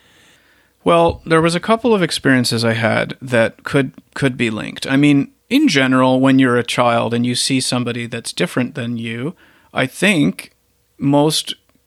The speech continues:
will be processing that. Most kids will have to process, "Oh, that person doesn't have a, a, an,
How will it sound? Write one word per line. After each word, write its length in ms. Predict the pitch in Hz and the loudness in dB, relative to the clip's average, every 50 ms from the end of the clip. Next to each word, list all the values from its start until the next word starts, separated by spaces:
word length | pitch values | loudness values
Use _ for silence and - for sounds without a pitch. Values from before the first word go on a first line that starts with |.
| _ _ _ _ _ _ - | _ _ _ _ _ _ -6
will 580 | 135 139 139 135 131 131 131 131 117 - - _ _ _ _ _ _ _ _ _ _ _ _ _ - 175 - | -2 2 2 4 4 2 2 -2 -4 -6 -12 _ _ _ _ _ _ _ _ _ _ _ _ _ -20 -20 -6
be 640 | - 151 147 139 135 131 127 131 127 127 - - - _ _ | -2 0 2 2 4 4 2 2 2 0 -2 -6 -12 _ _
processing 680 | - - 156 160 185 - - 143 123 - - 117 113 110 | 0 2 2 2 2 2 0 0 0 0 -2 -4 -6 -8
that. 360 | 110 - - - - - - _ _ _ | -10 -12 -12 -14 -16 -18 -20 _ _ _
Most 280 | - 131 123 120 - - | -2 -2 -2 -2 -2 -2
kids 220 | - 135 120 127 | 0 -2 0 0
will 100 | 123 117 | -2 -2
have 160 | 117 120 117 - | -2 -2 -4 -4
to 100 | - - | -10 -6
process, 640 | - - 175 185 170 - - 120 120 120 - - - _ - - - _ _ _ _ _ _ _ _ | -2 0 0 0 0 -2 -2 -2 -2 -4 -4 -8 -10 _ -20 -20 -20 _ _ _ _ _ _ _ _
"Oh, 260 | - 165 170 143 120 117 | 0 2 2 2 2 0
that 240 | 113 127 135 - - | 0 -2 -2 -2 -2
person 300 | - 135 127 - 127 120 | -2 -2 0 0 -2 -2
doesn't 260 | 117 117 117 127 113 | -2 -2 -2 -4 -4
have 260 | 117 117 117 117 113 | -6 -6 -8 -8 -6
a, 180 | 117 117 117 - _ - | -8 -10 -10 -12 _ -10
a, 220 | - - 117 120 - - | -8 -8 -8 -8 -8 -6
an, 240 | - 117 113 117 | -4 -4 -4 -4